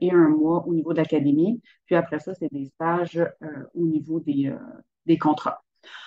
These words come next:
Euh, comme je vous parlais, la sous-traitance alimentaire ou industrielle, donc toute la section d'emballage,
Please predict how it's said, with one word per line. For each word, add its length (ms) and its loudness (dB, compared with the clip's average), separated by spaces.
Euh, 260 6
comme 280 2
je 60 4
vous 100 6
parlais, 320 4
la 100 4
sous-traitance 680 0
alimentaire 600 6
ou 40 2
industrielle, 680 2
donc 200 2
toute 120 -2
la 140 2
section 400 2
d'emballage, 880 4